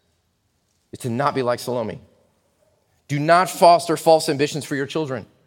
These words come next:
Do not encourage them in their selfishness. The greatest thing that we can give to our kids is not the best education,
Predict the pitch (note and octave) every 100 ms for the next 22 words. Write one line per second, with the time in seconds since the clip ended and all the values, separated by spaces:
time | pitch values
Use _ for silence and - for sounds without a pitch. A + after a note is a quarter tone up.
0 | _ _ _ _ _ _ _ _ - C#3+
1 | D3 F3 F3 - F#3+ F3+ D#3+ C#3+ C3+ C3
2 | B2 D3 C3 - - - - - _ _
3 | _ _ - D3 E3 E3 A3+ C#4 C4 -
4 | A#3 A2+ E2+ D3+ D3 F3+ F3+ E3 F3+ F#3+
5 | F3 E3 F3+ C3+ C3+ D3+ F3+ F3 D#3+ D3+
6 | C3+ C3 A#2 - -